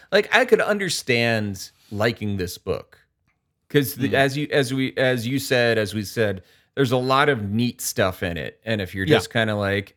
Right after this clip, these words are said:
Speaker 1: "Oh, yeah, all this is really neat," and it's not a hu-, it's not a very thorough examination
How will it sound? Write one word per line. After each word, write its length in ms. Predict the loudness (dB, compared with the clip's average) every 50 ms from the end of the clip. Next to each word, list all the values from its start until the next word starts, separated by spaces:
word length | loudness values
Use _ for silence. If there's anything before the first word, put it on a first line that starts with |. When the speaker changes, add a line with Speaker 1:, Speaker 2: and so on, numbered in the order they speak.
| _
Speaker 1:
"Oh, 180 | 0 2 2 4
yeah, 280 | 4 4 4 4 4 4
all 220 | 4 4 2 2
this 200 | 0 -2 -2 -4
is 120 | -6 -4
really 260 | -2 -2 -2 0 0 0
neat," 460 | 0 0 -2 -2 -4 -8 -14 -18 -18 _ _ _ _ _ _ _ _ _ _ _ _ _ _ _ _ -14 -10 -6 -2
and 280 | 0 2 2 2 0
it's 300 | 0 -2 -2 -2 -4 -4
not 240 | -4 -2 -2 0 0
a 60 | -2
hu-, 540 | -2 -4 -8 -10 -6 -4 -4 -4 -4 -6 -6 -8
it's 220 | -10 -10 -10 -6
not 180 | -6 -4 -4 -4
a 40 |
very 440 | -6 -6 -4 -2 -2 -2 -2 -2 -4
thorough 500 | -6 -6 -2 0 0 2 2 0 0 -2 -4
examination 1000 | -6 -8 -8 -6 -4 -4 -2 -2 -4 -4 -6 -6 -4 -6 -6 -6 -6 -6 -6 -8